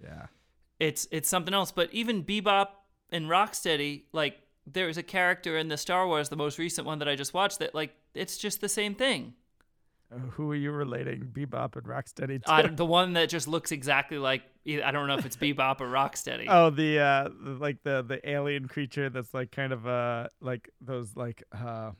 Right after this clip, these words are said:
Speaker 1: I don't
Speaker 2: It's, it's
Speaker 1: remember.
Speaker 2: literally Bebop or Rocksteady. It's one of the two. It's a
Speaker 1: <laughs> I know what you're
Speaker 2: combination of the
Speaker 1: talking about.
Speaker 2: two. And then Ninja Turtles, just put 'em in Ninja Turtles.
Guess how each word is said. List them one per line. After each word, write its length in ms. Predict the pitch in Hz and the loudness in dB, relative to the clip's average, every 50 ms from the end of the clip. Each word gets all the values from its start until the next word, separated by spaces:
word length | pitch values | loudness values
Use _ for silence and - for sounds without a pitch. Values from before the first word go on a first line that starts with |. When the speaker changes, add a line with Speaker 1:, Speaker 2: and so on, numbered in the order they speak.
| - - | -16 -12
Speaker 1:
I 60 | 127 120 104 | -12 -12 -10
don't 160 | 127 123 123 | -8 -4 -2
Speaker 2:
It's, 160 | 160 107 110 | -2 -2 -2
it's 220 | - 196 160 - - | -2 -2 -2 -2 0
Speaker 1:
remember. 40 | 170 | 2
Speaker 2:
literally 400 | 190 208 233 240 220 196 185 170 139 | 4 6 8 8 8 8 6 4 2
Bebop 480 | 156 160 160 135 139 127 113 - - | 2 0 2 2 0 0 -2 -4 -4
or 80 | 135 131 | -4 -2
Rocksteady. 600 | 131 131 135 127 - - - 123 117 123 120 - 131 | 0 0 0 -2 -2 -6 -6 -4 -4 -4 -2 -2 -4
It's 160 | 131 - - | -2 0 2
one 160 | 156 160 156 | 2 2 2
of 100 | 160 - | 2 0
the 80 | 131 135 | -2 -4
two. 260 | - - 143 120 117 120 | -4 -2 -4 -2 -2 -4
It's 140 | 127 135 - | -4 -4 -4
a 60 | 165 | -2
Speaker 1:
<laughs> 80 | - 160 | 2 6
I 20 | 180 | 8
know 100 | 185 170 | 8 10
what 100 | 160 151 | 10 8
you're 100 | 147 190 | 6 6
Speaker 2:
combination 160 | 170 147 139 135 | 6 6 4 4
of 60 | 135 | 2
the 80 | 165 160 | 0 2
Speaker 1:
talking 180 | 123 123 170 147 143 | 2 2 2 2 0
about. 60 | 139 | -2
Speaker 2:
two. 40 | - - - - - | -6 -10 -20 -8 0
And 140 | 180 175 175 | 0 2 4
then 120 | 180 175 | 4 4
Ninja 280 | 175 185 190 180 180 175 | 4 2 2 2 -2 0
Turtles, 380 | - 190 180 170 160 147 131 - | 2 4 6 6 6 4 2 0
just 160 | 156 147 - | -6 -6 -2
put 160 | - 170 156 | 0 0 0
'em 100 | 151 147 147 | 2 0 -2
in 80 | 143 | -2
Ninja 200 | 139 139 127 123 120 | -2 -4 -4 -6 -6
Turtles. 520 | - 131 123 123 117 - - - - - | -4 -4 -4 -4 -4 -6 -6 -8 -8 -12